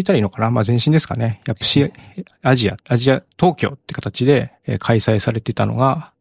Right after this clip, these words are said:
えー、まあ、実はその宮川さん、えー、を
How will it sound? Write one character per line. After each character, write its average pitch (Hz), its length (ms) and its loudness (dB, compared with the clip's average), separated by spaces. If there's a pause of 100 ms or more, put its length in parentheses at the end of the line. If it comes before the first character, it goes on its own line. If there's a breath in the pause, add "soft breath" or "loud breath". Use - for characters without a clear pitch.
(120)
え 98 380 0
ー、 - 60 -20 (260)
ま 120 80 2
あ、 - 20 4
実 120 220 0
は 110 60 2
そ 113 80 -4
の 107 100 -4
宮 123 200 4
川 131 120 2
さ 123 160 2
ん、 131 180 -4 (540)
え 101 140 2
ー、 117 80 2
を 147 160 2